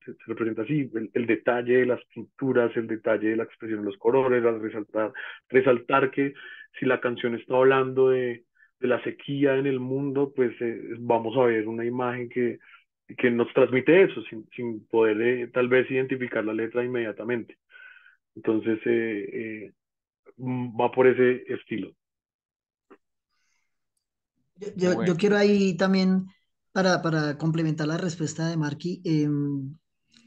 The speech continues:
Speaker 2: de, de, digamos que lo primero, la primera pregunta que, que, que, que tú nos haces es, eh, va muy ligado también, nosotros vamos, la temática va muy ligada a la parte científica. Entonces,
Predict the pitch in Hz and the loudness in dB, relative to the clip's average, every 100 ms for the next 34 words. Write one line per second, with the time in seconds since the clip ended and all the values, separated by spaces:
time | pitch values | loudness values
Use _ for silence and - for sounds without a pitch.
0 | - _ _ _ _ _ - 160 156 160 | -20 _ _ _ _ _ -10 -4 -4 -6
1 | 160 151 143 135 139 - 151 160 160 160 | -8 -4 -4 -4 -6 -4 0 2 2 2
2 | 202 180 165 165 160 165 175 190 185 175 | 0 0 2 2 2 0 0 -2 -2 -4
3 | - 160 156 156 151 165 180 156 156 156 | -6 -8 -6 -4 -2 -2 0 0 -2 -4
4 | 170 160 143 - _ 156 143 139 143 - | -4 -4 -4 -10 _ -8 -6 -8 -12 -18
5 | _ _ _ - 147 143 135 - 139 151 | _ _ _ -10 -6 -6 -8 -12 -10 -4
6 | 143 151 165 160 175 - - _ _ _ | 0 2 2 2 0 -4 -14 _ _ _
7 | _ _ _ _ - 156 139 - 160 151 | _ _ _ _ -2 0 0 -2 0 2
8 | 170 180 185 190 185 190 190 180 165 160 | 4 4 4 4 4 2 2 2 4 4
9 | 156 170 - 151 160 185 196 196 185 185 | 4 0 -4 -8 -6 -2 0 0 -2 -4
10 | 170 160 151 165 196 165 180 202 208 196 | -4 -4 -4 -4 -4 0 0 0 0 0
11 | 185 180 165 147 165 175 160 165 - - | 2 0 -4 -4 -6 -4 -4 -6 -8 -20
12 | - _ _ _ - 156 143 175 - | -20 _ _ _ -10 -8 -6 -6 -6